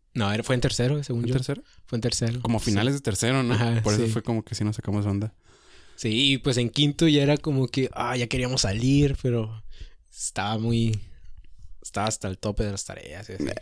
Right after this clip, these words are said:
Speaker 2: <laughs>
Speaker 1: Claro que yo sí.
Speaker 2: Pero ahorita me acuerdo de la, de la prepa y digo, "No manches". O sea, está bien fácil.
Speaker 1: Sí, ¿verdad?
Speaker 2: O sea,
Speaker 1: Que
Speaker 2: nada,
Speaker 1: tareas bien
Speaker 2: bien tontas.
Speaker 1: acá.
Speaker 2: O sea, y, y podías reprobar.
Speaker 1: <laughs>
Speaker 2: Podías reprobar y pasabas.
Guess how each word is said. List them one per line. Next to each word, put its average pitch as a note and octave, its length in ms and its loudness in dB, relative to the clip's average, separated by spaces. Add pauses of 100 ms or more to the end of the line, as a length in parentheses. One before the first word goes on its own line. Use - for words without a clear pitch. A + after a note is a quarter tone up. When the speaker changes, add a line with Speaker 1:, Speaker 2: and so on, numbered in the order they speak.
(100)
Speaker 2:
<laughs> - 540 -4 (520)
Speaker 1:
Claro C3 340 -4
que G#2 120 -6
yo F#2+ 120 -2
sí. - 200 -10 (140)
Speaker 2:
Pero B2+ 120 2
ahorita B2 220 2
me E3+ 100 2
acuerdo B2 360 0
de B2 60 0
la, G#2+ 140 0 (140)
de G#2+ 220 -4
la G2 120 0
prepa G2+ 340 -4
y A2+ 40 2
digo, G#2 220 0
"No G2+ 120 -2
manches". - 840 -8 (280)
O G#2+ 140 -4
sea, G#2+ 180 -2
está G#2 420 -6
bien A#2 640 0
fácil. - 500 -8
Speaker 1:
Sí, A#2 100 -6
¿verdad? A2+ 360 -6
Speaker 2:
O G#2+ 80 0
sea, G2+ 360 0 (280)
Speaker 1:
Que - 180 0
Speaker 2:
nada, G#2+ 140 4
Speaker 1:
tareas A#2+ 200 4
bien C3+ 440 4 (440)
Speaker 2:
bien A2+ 220 0
tontas. A2 220 2
Speaker 1:
acá. B2 400 4 (160)
Speaker 2:
O A#2+ 60 -2
sea, A2 300 2
y, G2+ 120 -4 (580)
y A2 60 0
podías G#2 280 0
reprobar. B2 680 0
Speaker 1:
<laughs> - 680 2
Speaker 2:
Podías A2 180 0
reprobar C3+ 500 0
y C#3+ 60 0
pasabas. G#2+ 400 -4